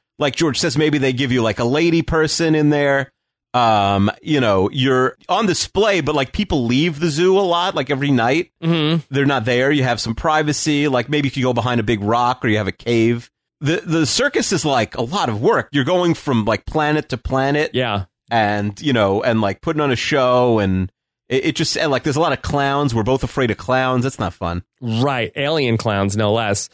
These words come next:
Speaker 1: Alien clowns. Those are super scary.
Speaker 2: Right. And Jerry says, "Well, you get to travel. I mean, at least it's show business." I mean, George talks about you get to make your own schedule. Maybe they put a woman in there to mate. Um, <laughs> and a good line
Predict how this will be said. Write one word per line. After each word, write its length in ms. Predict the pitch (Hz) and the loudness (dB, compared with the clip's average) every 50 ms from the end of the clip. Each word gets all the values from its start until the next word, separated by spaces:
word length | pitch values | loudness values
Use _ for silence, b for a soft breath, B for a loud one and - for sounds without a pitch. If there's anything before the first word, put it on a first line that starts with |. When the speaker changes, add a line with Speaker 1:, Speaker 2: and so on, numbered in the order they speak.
| b b | b b
Speaker 1:
Alien 320 | 147 160 190 202 160 127 | 0 2 2 2 2 0
clowns. 360 | - - - 113 95 92 90 110 | 0 0 0 0 0 0 0 -2
Those 160 | 131 131 120 | -2 -2 -2
are 100 | 101 98 | -4 -4
super 300 | - - 143 123 113 101 | -4 -4 -4 -4 -4 -6
scary. 380 | - - 90 - - - - - _ _ | -6 -6 -8 -8 -8 -10 -12 -16 _ _
Speaker 2:
Right. 340 | - 151 143 127 110 - - - | -4 -4 -2 -2 -2 -4 -4 -6
And 300 | 151 143 143 147 151 135 | -4 -2 0 0 0 2
Jerry 280 | 120 165 175 208 202 | 2 2 2 2 2
says, 220 | 175 - 185 170 156 | 2 2 0 0 0
"Well, 240 | 226 311 330 302 233 | 0 0 2 2 2
you 60 | 180 | 0
get 140 | 160 135 - | 0 -2 -4
to 80 | 127 | -8
travel. 640 | - - - 247 285 285 285 262 247 262 254 254 240 | -6 -4 -2 -2 0 0 0 0 2 2 2 2 2
I 60 | 170 | 2
mean, 140 | 156 156 151 | 2 2 0
at 100 | 139 120 | 0 0
least 300 | 127 170 233 277 262 - | 0 2 2 2 0 0
it's 160 | 160 135 - - | -4 -4 -2 -2
show 300 | - - - 175 214 269 | -2 0 0 0 0 2
business." 600 | 196 156 127 113 - 127 117 110 123 - - 135 | 2 2 2 2 2 2 2 2 0 0 0 2
I 80 | 123 | 2
mean, 200 | 131 131 139 135 | 2 4 4 2
George 540 | 123 107 131 170 208 226 214 202 175 175 - | 4 4 2 4 4 2 2 2 0 -2 -2
talks 260 | - 180 165 151 - 143 | -2 -2 -2 -2 -2 -2
about 200 | 151 139 127 143 | -2 0 2 2
you 60 | 147 | 2
get 140 | 160 147 - | 2 0 0
to 60 | 147 139 | 0 2
make 280 | 139 139 147 135 - | 2 2 0 0 0
your 160 | 143 131 127 | 0 2 2
own 160 | 127 120 120 120 | 2 2 2 2
schedule. 680 | - - - 233 233 220 180 190 202 202 185 170 165 156 | 0 0 0 2 2 2 2 2 4 4 4 4 2 2
Maybe 240 | 156 151 143 131 | 2 0 0 0
they 180 | 139 135 127 127 | 0 2 2 0
put 220 | 123 - 143 127 120 | 0 0 0 2 2
a 60 | 117 | 4
woman 340 | 120 139 185 214 220 214 208 | 4 4 4 4 4 4 4
in 240 | 202 196 190 185 180 | 2 2 2 2 2
there 340 | 170 170 170 165 160 160 156 | 2 2 0 0 0 0 0
to 160 | - - 139 | 0 0 0
mate. 520 | 117 120 151 196 226 220 214 208 196 - b b b b b b b | 0 2 2 2 2 2 2 2 0 -2 b b b b b b b
Um, 560 | - 147 151 151 147 147 135 - 180 180 - b b | -6 -4 -2 0 2 2 2 4 2 0 0 b b
<laughs> 140 | b _ - | b _ -4
and 240 | 147 160 165 160 - - - | -2 0 0 0 0 0 -2
a 60 | 147 | -2
good 240 | 139 208 220 180 160 | 2 2 2 2 2
line 480 | 185 175 175 170 165 165 170 170 160 | 0 0 0 0 -2 0 0 0 -2